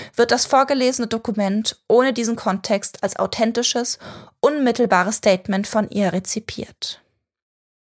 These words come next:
Das Ergebnis ist folgenreich. Der vorgelesene Brief konstruiert ein Bild von verblüffender Souveränität. Eine junge Frau, die stark, unabhängig, differenziert und selbstreflektiert wirkt.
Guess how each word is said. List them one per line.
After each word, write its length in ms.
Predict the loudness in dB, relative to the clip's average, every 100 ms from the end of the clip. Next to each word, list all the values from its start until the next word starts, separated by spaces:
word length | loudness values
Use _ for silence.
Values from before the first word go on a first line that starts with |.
| _ _ -2
Das 140 | 0
Ergebnis 600 | 2 0 0 -2 -4 -4
ist 240 | -4 -4
folgenreich. 920 | -2 2 2 0 -6 -8 -12 -12 -12 -12 _ _ _ _ _ _ -2
Der 80 | 0
vorgelesene 600 | 4 4 4 2 2 0
Brief 320 | 0 -2 -2
konstruiert 640 | -2 -4 -4 -2 -2 -2 0
ein 180 | 0
Bild 220 | 2 2 2
von 260 | -2 -2
verblüffender 720 | -2 -2 0 0 2 0 0
Souveränität. 1080 | 0 2 0 0 -4 -4 -8 -8 -10 -12 -12 _ _ -20 -20 -20 -20 -20 _ _ _
Eine 180 | 0 0
junge 200 | 0 -2
Frau, 400 | 0 2 2 0
die 100 | -2
stark, 580 | 0 2 4 2 -6 -18 -18 -18 -2
unabhängig, 720 | 2 2 2 0 0 -2 -2
differenziert 720 | 2 2 2 0 0 0 0
und 120 | -2
selbstreflektiert 1120 | 2 4 2 2 -6 -6 -8 -8 -10 -10 -12 -12
wirkt. 500 | -14 -16 -14 -14